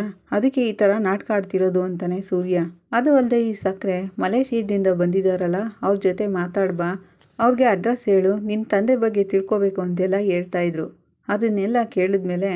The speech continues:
ಈ ಪಾರ್ಲರ್ ಅಮ್ಮ ದಿಢೀರ್ ಅಂತ ನನ್ಗೆ ಹಲ್ಲ್ ನೋವು ಅಂತ ನಾಟಕ ಮಾಡಕ್ ಶುರು ಮಾಡಿದ್ದು. ಅದ್ರ ಅರ್ಥ ಏನು ಅಂತ ಕೇಳ್ತಾನೆ.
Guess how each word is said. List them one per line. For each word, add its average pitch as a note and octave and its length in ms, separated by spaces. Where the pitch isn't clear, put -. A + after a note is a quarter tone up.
ಈ B3+ 100
ಪಾರ್ಲರ್ A3+ 460
ಅಮ್ಮ G3+ 180
ದಿಢೀರ್ C4 320
ಅಂತ A#3 260
ನನ್ಗೆ G3+ 300
ಹಲ್ಲ್ F3+ 160
ನೋವು G3+ 220
ಅಂತ F3+ 260
ನಾಟಕ F#3+ 340
ಮಾಡಕ್ F#3+ 300
ಶುರು E3+ 180
ಮಾಡಿದ್ದು. E3 420
ಅದ್ರ A3+ 260
ಅರ್ಥ A#3 180
ಏನು A3+ 260
ಅಂತ G3+ 260
ಕೇಳ್ತಾನೆ. F3+ 580